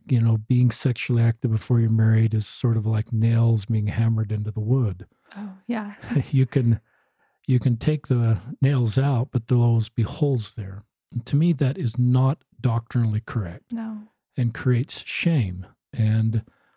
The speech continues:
Speaker 1: I heard that as a youth. I heard that if I was sexually active, it'd be better for me to die. And I don't believe that.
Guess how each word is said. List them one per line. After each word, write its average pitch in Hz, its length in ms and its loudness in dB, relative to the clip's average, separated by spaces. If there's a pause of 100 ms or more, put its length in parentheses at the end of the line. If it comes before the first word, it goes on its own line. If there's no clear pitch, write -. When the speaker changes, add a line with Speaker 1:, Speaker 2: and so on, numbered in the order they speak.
(140)
Speaker 1:
I 135 120 2
heard 123 260 0
that 113 180 2
as 107 160 -2
a 110 40 0
youth. 127 300 0
I 104 120 0
heard 120 320 0
that 113 140 2
if - 140 -2
I 113 100 0
was 110 160 0
sexually 110 460 -4
active, 117 300 -2
it'd 107 100 0
be 107 60 -2
better 110 280 0
for - 160 -2
me 107 160 0
to 101 120 -4
die. 120 300 0
And 98 100 -6
I 110 80 -4
don't 147 240 -4
believe 113 480 0
that. - 300 -14